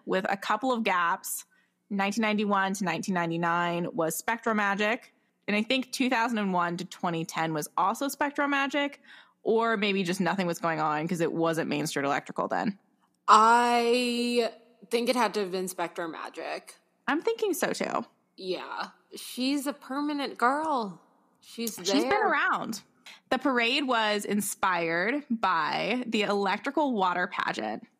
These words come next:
Speaker 2: What's an electrical water pageant?
Speaker 1: Have you not seen this? It's the nighttime thing that runs on the Seven Seas Lagoon.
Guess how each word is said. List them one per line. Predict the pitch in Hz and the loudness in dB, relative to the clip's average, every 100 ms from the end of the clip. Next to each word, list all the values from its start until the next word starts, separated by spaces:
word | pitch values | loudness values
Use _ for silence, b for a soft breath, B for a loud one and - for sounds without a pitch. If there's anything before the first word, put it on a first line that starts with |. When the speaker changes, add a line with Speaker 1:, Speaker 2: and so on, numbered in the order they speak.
| _ _ | _ _
Speaker 2:
What's | 196 196 - | -6 -6 -4
an | 220 | 0
electrical | 208 196 196 190 180 | 0 0 -6 -8 -6
water | 170 175 190 | -2 -2 -2
pageant? | 185 - 165 - - 226 _ _ | -6 -10 -10 -8 -10 -10 _ _
Speaker 1:
Have | 302 | 0
you | 339 | 2
not | 415 466 | 2 0
seen | - 381 403 | 0 0 2
this? | 440 453 - | 0 0 -2
It's | 339 - | -4 0
the | 294 | 0
nighttime | 262 254 311 277 | 0 0 0 -2
thing | 277 247 | 0 0
that | 240 196 | 0 0
runs | 202 208 208 | 2 2 2
on | 202 | 2
the | 196 | 0
Seven | 202 185 196 | 0 0 0
Seas | 208 190 | -2 -2
Lagoon. | 185 175 175 175 180 196 | -2 0 0 0 0 -4